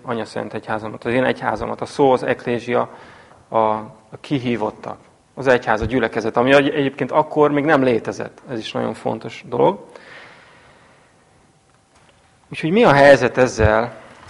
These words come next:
hogy kire épül az egyház? Kire építi Jézus? Mert azt egyértelműen mondja, hogy ő építi. Mindig fontos az, hogy megnézzük, amikor valamilyen kérdés merül föl, hogy a Bibliának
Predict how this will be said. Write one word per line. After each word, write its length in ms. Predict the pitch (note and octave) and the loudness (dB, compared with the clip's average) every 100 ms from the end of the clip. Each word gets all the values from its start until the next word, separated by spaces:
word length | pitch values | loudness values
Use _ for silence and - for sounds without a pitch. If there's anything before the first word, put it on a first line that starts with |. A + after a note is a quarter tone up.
| - - - - - - - - - - - | -12 -10 -8 -10 -10 -14 -18 -20 -20 -20 -20
hogy 140 | - - | -20 -8
kire 260 | - F#3+ | -2 0
épül 300 | B2+ B2 B2 | 2 -2 -6
az 120 | G2+ G#2 | -8 -4
egyház? 540 | G#2+ - G#2+ A2+ - - - - _ _ _ _ _ - _ _ _ - - _ _ _ | -6 -8 -14 -14 -18 -20 -20 -20 _ _ _ _ _ -20 _ _ _ -20 -20 _ _ _
Kire 260 | - D3 | -4 2
építi 640 | B2 A#2+ A2+ G#2 G#2+ G#2+ A2 - - | 2 2 -4 -12 -10 -12 -12 -20 -10
Jézus? 460 | A#2 G#2+ G2 - | -6 -6 -10 -16
Mert 180 | A#2 - | -18 -18
azt 140 | - | -6
egyértelműen 480 | B2 A#2 A2+ A2 A2+ | -4 -4 -6 -8 -8
mondja, 200 | A2 G#2+ | -8 -8
hogy 80 | A#2+ | -6
ő 60 | A2+ | -6
építi. 560 | A2+ G2+ - - - - - - _ _ _ _ _ _ - - - _ _ _ _ _ _ _ _ _ _ | -6 -10 -12 -18 -20 -20 -20 -20 _ _ _ _ _ _ -20 -20 -20 _ _ _ _ _ _ _ _ _ _
Mindig 340 | - D#3+ F#3 D3 | 0 2 2 0
fontos 440 | - C#3+ B2+ - | 2 2 0 -2
az, 280 | A#2 A#2+ - | 0 0 -4
hogy 140 | A#2+ | -6
megnézzük, 640 | A#2 B2 A2+ G#2+ G#2+ A#2+ - - _ _ _ _ _ _ _ | -2 -2 -2 -6 -6 -10 -12 -20 _ _ _ _ _ _ _
amikor 500 | B2 A#2 - A2+ - | -6 -2 0 -2 -2
valamilyen 420 | A#2+ C3 B2+ A2 | 0 2 2 -2
kérdés 400 | - C3+ A2+ A2 | -2 -2 -2 -4
merül 220 | - A2 | -6 -6
föl, 440 | A2 - A#2+ B2 B2+ | -6 2 4 4 -2
hogy 100 | - | -12
a 40 | |
Bibliának 680 | G#2+ B2+ B2 A#2 A#2 A2+ - | -4 -2 0 0 0 -2 -8